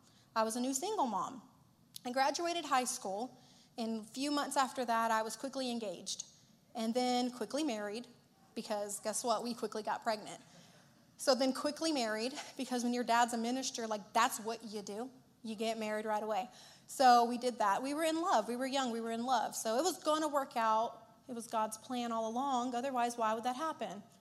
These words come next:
right? So I'm, um, a few months after having, uh, Riley, I found myself divorced,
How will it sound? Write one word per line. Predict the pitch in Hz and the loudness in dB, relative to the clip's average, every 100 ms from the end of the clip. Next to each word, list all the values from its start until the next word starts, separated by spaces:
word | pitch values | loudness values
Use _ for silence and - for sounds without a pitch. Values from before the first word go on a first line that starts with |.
| - | -14
right? | 202 214 285 330 - - - - - - | -4 -2 0 -4 -12 -20 -18 -16 -18 -12
So | - 294 277 269 262 - | -2 2 4 4 2 2
I'm, | 240 240 240 240 240 - _ _ - | 2 2 0 -6 -8 -16 _ _ -6
um, | 269 233 220 | 2 2 2
a | 220 | -2
few | 294 349 | -2 0
months | 302 269 | 2 2
after | 233 247 | 0 0
having, | 226 226 220 214 214 208 - - - - | -2 0 0 -4 -6 -10 -14 -20 -10 -2
uh, | 208 208 | 0 0
Riley, | 208 208 202 220 240 | 2 0 0 -4 -4
I | 220 214 214 214 | -4 -2 -4 -2
found | 220 214 | -2 -2
myself | 214 214 196 196 - - | -4 -6 -6 -8 -12 -10
divorced, | 247 196 262 - - | -8 -8 -6 -6 -8